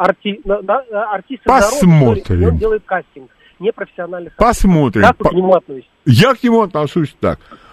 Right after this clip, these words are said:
Speaker 2: В советское время это был очень хороший режиссёр.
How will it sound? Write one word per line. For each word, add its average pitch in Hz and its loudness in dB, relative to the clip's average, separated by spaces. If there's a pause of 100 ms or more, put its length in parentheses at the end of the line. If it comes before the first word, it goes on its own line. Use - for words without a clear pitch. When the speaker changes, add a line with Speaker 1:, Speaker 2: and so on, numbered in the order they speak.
(360)
Speaker 2:
В - -8
советское 131 2
время 101 2
это 92 -2
был 92 -2
очень 131 0
хороший 113 -2
режиссёр. 160 0